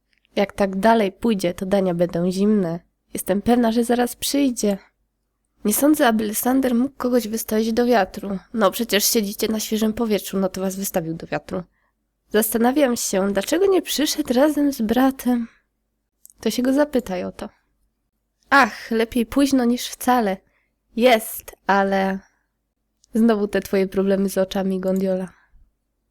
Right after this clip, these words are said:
Dobry Boże, co Priya robi razem z nim? Co robią? Wybaczcie, że przyszliśmy tak późno, trochę się zgubiliśmy. Żadne z nas nie znało drogi.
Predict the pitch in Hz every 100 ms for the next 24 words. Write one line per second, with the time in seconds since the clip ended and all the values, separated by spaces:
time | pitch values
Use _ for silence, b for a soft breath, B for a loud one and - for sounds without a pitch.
0 | _ - - 196 196 214 208 294 330 247
1 | 240 294 - 302 277 233 254 226 214 277
2 | 262 196 196 - 214 330 453 415 - _
3 | _ _ _ _ _ - - 233 190 196
4 | 240 269 _ _ _ _ _ _ _ _
5 | _ _ _ _ _ _ _ - 208 220
6 | 277 - - 233 220 - 302 - 285 277
7 | 269 285 - 285 330 294 233 - 254 254
8 | 247 247 226 226 233 277 285 269 269 240
9 | 240 - _ _ _ - 240 214 208 226
10 | 226 214 208 220 220 208 202 233 208 -